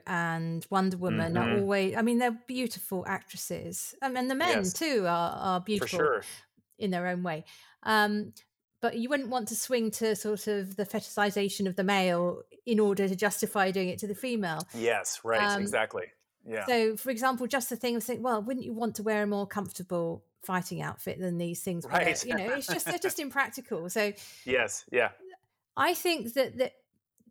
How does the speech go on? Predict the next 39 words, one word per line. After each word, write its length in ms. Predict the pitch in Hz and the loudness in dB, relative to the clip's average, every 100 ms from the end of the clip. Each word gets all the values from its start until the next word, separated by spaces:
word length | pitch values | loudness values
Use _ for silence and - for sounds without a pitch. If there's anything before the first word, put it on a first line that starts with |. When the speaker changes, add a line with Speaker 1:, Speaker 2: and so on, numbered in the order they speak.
| _ | _
Speaker 1:
there's 260 | - 269 277 | -2 0 2
a 60 | 254 | 0
whole, 360 | 294 294 262 - | 2 0 -2 -2
this 160 | 262 | -2
is 100 | 320 | -2
very 300 | 254 311 311 | 2 4 4
much, 240 | 269 247 196 | 2 0 2
we're 140 | 254 | 0
just 420 | 262 - - - | 2 -2 -2 -6
touching 440 | - 262 - 247 233 | -2 -2 0 2 4
here 200 | 220 208 | 4 4
and 80 | 202 | 2
we 100 | 202 | 0
can't 280 | 226 214 | 0 -2
possibly 380 | - 233 - 208 | -2 -6 -4 -6
deal 180 | 190 202 | 0 0
with 160 | 190 185 | 2 -2
it 220 | 180 - | -4 -4
properly 500 | 208 196 185 170 170 | -6 -4 -2 -2 -2
in 80 | 175 | -4
the 80 | |
time, 240 | 185 233 180 | -2 0 0
but 120 | 208 | 0
there's 160 | 220 208 | 0 0
a 60 | |
whole 300 | 202 254 240 | 2 4 4
issue 300 | - 233 226 | 2 -2 0
here 260 | 196 190 180 | 2 2 0
about 400 | 175 190 175 - | 0 0 0 0
how 220 | - 202 | 0 0
we 180 | 190 190 | 2 2
are 80 | 180 | 0
defining 560 | 185 - 190 185 180 | -2 -2 0 2 0
gender 480 | 170 180 185 214 262 | 0 0 0 0 0
and 120 | 247 | 0
the 60 | 196 | -2
pressures 580 | - 208 - 240 226 - | -4 -10 -4 0 0 0
that 200 | 202 180 | 0 0
Speaker 2:
Mm-hmm. 160 | 185 | -4